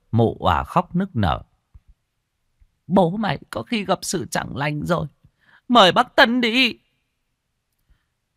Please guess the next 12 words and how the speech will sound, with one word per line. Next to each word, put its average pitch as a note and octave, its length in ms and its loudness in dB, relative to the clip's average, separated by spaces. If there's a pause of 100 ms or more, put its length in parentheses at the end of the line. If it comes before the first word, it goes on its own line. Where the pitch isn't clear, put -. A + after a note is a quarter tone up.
(1300)
Buổi F#2+ 240 2
sáng, C3+ 400 -2 (220)
lão B2+ 180 2
Tân C3 260 0
đã A#2+ 80 2
ngồi G#2+ 300 -2
nhâm A2 300 -2
nhi A#2 260 -2
chén B2+ 240 -4
rượu B2 200 -2
xúc - 280 -6
miệng. G2 220 -2